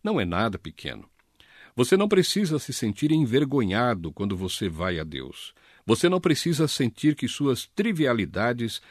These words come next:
não são importantes para ele. Você não precisa considerar isso porque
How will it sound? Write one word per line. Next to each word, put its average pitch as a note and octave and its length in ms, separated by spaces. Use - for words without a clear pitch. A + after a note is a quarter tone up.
não D3+ 200
são D3+ 260
importantes C#3+ 840
para D#2+ 320
ele. C#2+ 280
Você B2 240
não G3 120
precisa D#3+ 480
considerar A#2 760
isso C3+ 320
porque B2 460